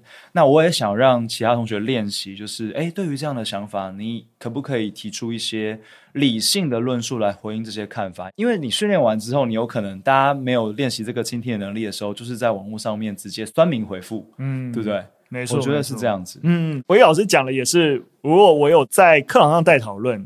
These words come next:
Speaker 2: 多半也是会用这样的方式，也是觉得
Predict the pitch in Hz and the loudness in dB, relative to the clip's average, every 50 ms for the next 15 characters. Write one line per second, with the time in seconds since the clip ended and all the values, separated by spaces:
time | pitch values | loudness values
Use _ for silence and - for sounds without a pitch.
0 | - - - 175 185 208 180 151 131 113 - - _ _ - - 135 120 113 - | -6 0 2 4 6 6 6 4 4 -2 -10 -16 _ _ -8 -6 -4 -2 -2 0
1 | 165 160 151 123 113 - 160 156 147 139 127 143 131 127 113 110 - - 110 101 | 0 2 0 0 0 2 2 2 2 2 2 2 2 2 0 -6 -6 -6 -6 -6
2 | 107 110 - - 113 98 92 92 123 135 110 107 202 185 143 - 151 135 139 135 | -6 -8 -8 -8 -8 -12 -8 -4 -2 0 2 2 2 0 2 2 4 4 6 4
3 | 135 135 | 4 2